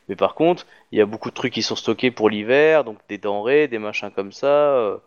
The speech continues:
euh, des, des correspondances, enfin, pff, voilà, c'est... ils ont pas l'habitude de voir du monde, hein. Ils sont plutôt, euh, très loin des zones de combat, très loin des zones de machin. C'est vraiment plus une zone qui contrôle plusieurs villages dans l'idée, et, euh,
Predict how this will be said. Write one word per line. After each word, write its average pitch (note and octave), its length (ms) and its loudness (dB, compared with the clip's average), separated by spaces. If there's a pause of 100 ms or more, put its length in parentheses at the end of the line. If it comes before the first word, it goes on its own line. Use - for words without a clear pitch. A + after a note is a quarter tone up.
(580)
euh, F#2+ 1040 -2
des, - 180 -6
des G#2+ 140 -2
correspondances, G#2 760 2
enfin, G2 180 -2
pff, - 280 -16 (360)
voilà, B2 240 6
c'est... - 180 -12 (140)
ils G2+ 140 -10
ont G#2+ 40 -8
pas C#3 120 2
l'habitude C#3+ 340 0
de C#3+ 80 -6
voir B2 160 0
du C#3 140 -10
monde, D#3 240 -2
hein. A#2 40 4
Ils A2+ 80 -2
sont - 140 -14
plutôt, D3 500 -2
euh, A2 420 0
très C#3+ 260 -4
loin C#3+ 400 -2
des A#2 100 -10
zones A2+ 220 -10
de A2 80 -6
combat, C#3 500 0
très - 180 -8
loin A#2+ 180 -4
des A#2 120 -6
zones A2 160 -10
de G#2+ 80 -6
machin. B2+ 420 -2 (380)
C'est A2 180 0
vraiment A#2+ 260 4
plus D#3 320 -6
une B2 120 -6
zone D#3 260 2
qui - 160 -10
contrôle D3 520 2
plusieurs D3+ 500 0
villages C#3+ 500 0 (540)
dans A2+ 80 -6
l'idée, D3+ 520 0
et, A2 180 0
euh, G2 340 2